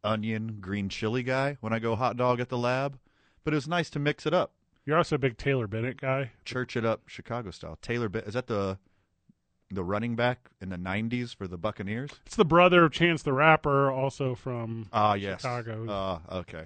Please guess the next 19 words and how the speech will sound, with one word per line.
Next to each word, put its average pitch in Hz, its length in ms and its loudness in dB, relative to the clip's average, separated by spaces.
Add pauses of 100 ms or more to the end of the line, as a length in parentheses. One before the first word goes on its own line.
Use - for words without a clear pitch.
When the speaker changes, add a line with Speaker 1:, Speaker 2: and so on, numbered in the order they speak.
(120)
Speaker 2:
Pretty 110 160 -10
good 107 80 -8
little 104 140 -8
performer. 113 680 -14 (680)
Speaker 1:
I 131 100 -2
know 180 140 2
you're 127 220 2
into 107 220 0
younger 95 440 -2
performers. 85 840 -12
You 107 140 -10
really 117 240 -2
like 98 200 -4
Miley 95 360 -4
Cyrus's 113 680 -6
younger 135 300 -6
brother? 143 440 -4 (280)
Speaker 2:
Noah. 123 300 -4 (520)
Speaker 1:
Noah? 117 400 -2